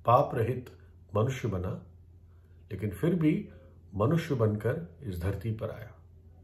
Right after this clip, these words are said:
करीब एक हजार वर्ष पहले भविष्यवाणी प्रभु यीशु के बारे में की गई थी, भजन बाईस में, "परंतु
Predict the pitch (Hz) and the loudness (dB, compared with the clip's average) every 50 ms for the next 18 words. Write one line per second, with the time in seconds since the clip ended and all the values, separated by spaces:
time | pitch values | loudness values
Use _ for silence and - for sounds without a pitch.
0 | - - - - - - - - - - - - - - - - - - - - | -20 -20 -20 -20 -20 -20 -20 -20 -20 -20 -20 -20 -20 -20 -20 -20 -20 -20 -20 -20
1 | - - - - - - - - 127 127 135 143 147 143 - - - - - - | -20 -20 -20 -20 -20 -20 -4 0 2 4 6 6 4 4 0 -4 -10 -16 -20 -20
2 | - - - - - - - - - 143 170 180 175 - 139 131 143 143 143 139 | -20 -20 -20 -20 -20 -20 -18 -4 2 4 4 4 4 2 6 10 12 12 12 10
3 | 123 135 139 135 - - - - 120 120 143 151 147 143 - - - - - - | 8 6 6 4 2 0 2 4 4 6 6 4 4 2 0 -2 -8 -16 -20 -20
4 | - - - - - - - - - - - - - - - - - - - - | -20 -20 -20 -20 -20 -20 -20 -20 -20 -20 -20 -20 -20 -20 -20 -20 -20 -20 -20 -16
5 | - - 95 120 147 165 160 - 170 147 139 131 131 139 135 135 135 131 123 123 | -6 0 4 4 6 4 4 4 4 6 6 6 6 4 2 0 0 0 0 0
6 | 117 113 117 117 - - 156 156 - 143 123 123 117 113 113 110 110 117 113 110 | 2 2 2 2 0 0 -2 0 0 2 4 6 6 6 6 4 2 2 0 0
7 | - 110 101 98 92 90 87 87 - - - - - - - - - - - - | -2 -4 -2 -2 -4 -4 -6 -8 -12 -14 -18 -18 -20 -20 -20 -20 -20 -20 -20 -20
8 | - - - - - - - - - - - - - - - - - - - - | -20 -20 -20 -20 -20 -20 -20 -20 -20 -20 -20 -20 -20 -20 -20 -20 -20 -20 -20 -20
9 | - - - - - - 101 101 101 113 113 113 117 117 - - - - - 104 | -20 -20 -20 -18 -10 -6 -4 -2 2 4 4 4 4 0 -4 -10 -16 -4 0 2
10 | 104 107 117 120 - - - - - - - - - - - - - - - - | 2 4 2 0 -2 -4 -8 -10 -14 -16 -18 -20 -20 -20 -20 -20 -20 -20 -20 -20
11 | - - - - - - - - - - - - - - - - - - - - | -20 -20 -20 -20 -20 -20 -20 -20 -20 -20 -20 -20 -20 -20 -20 -20 -20 -20 -20 -20
12 | - - - - - - - - - 135 139 170 214 233 220 - 180 139 110 98 | -20 -20 -20 -20 -20 -20 -20 4 8 10 12 12 12 10 8 6 6 6 6 6
13 | - - - - | 2 -2 -6 -10